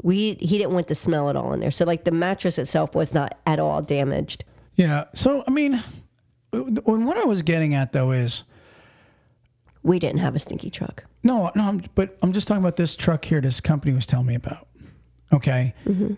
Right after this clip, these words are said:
Speaker 2: What I'm getting at is they, every now and then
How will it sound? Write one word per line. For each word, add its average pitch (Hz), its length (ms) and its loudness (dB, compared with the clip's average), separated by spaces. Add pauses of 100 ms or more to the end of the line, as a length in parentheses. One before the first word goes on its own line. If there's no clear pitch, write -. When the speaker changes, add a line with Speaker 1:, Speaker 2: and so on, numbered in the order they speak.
Speaker 2:
What 160 160 4
I'm 180 100 2
getting 156 340 0
at 127 180 2
is 117 440 -2 (520)
they, 139 480 2 (1120)
every 196 200 2
now 170 180 2
and 156 120 2
then 143 340 0